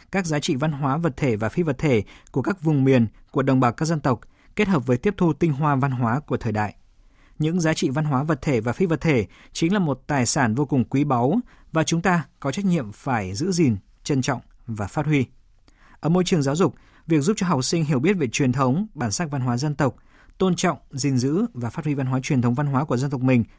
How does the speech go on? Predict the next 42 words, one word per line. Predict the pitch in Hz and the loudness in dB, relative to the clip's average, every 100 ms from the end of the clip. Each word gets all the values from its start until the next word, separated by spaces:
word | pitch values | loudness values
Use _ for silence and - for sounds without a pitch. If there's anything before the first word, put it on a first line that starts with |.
| _ | _
là | 110 | -6
nhiệm | 107 107 | -4 -4
vụ | 110 | -6
rất | 104 151 | -4 -2
quan | 151 | -2
trọng. | 131 147 - - - - - | 0 0 -2 -16 -20 -20 -10
Những | 160 175 | -2 2
năm | 180 | 2
gần | 165 143 | 2 2
đây, | 156 156 - - | 2 0 -4 -2
nhiều | 175 | 0
trường | 165 165 | 2 2
học | 156 127 | 0 -2
đã | 123 127 147 | -6 -6 -4
triển | - 120 | -2 -2
khai | - 139 | -2 -4
nội | 139 | -4
dung | 131 143 | -2 0
này | 127 110 - - | 0 0 -6 -12
bằng | 147 127 | -4 -4
cách | 175 | -2
làm | 165 127 | -2 -2
sáng | 110 127 147 | 0 -2 -2
tạo, | 175 143 - | -2 -4 -4
thiết | 208 | -4
thực, | - 147 - - - | 0 0 0 -20 -6
thu | 156 | -4
hút | 160 202 | -2 -2
đông | 147 135 | -2 -2
đảo | 117 | -4
học | - 117 | -4 -8
sinh | - 135 127 | -4 -4 -4
tham | - 139 | -4 -2
gia | 131 127 110 _ _ | 0 0 -2 _ _
và | 113 104 | -6 -4
trải | - 98 | -4 0
nghiệm. | 113 117 - _ _ - - - | 0 -2 -8 _ _ -20 -20 -10
Ghi | 131 156 | -2 0
nhận | 156 123 | -2 -6
của | 123 95 | -8 -6
Duy | 127 | -4
Thái, | 139 127 113 | -4 -4 -4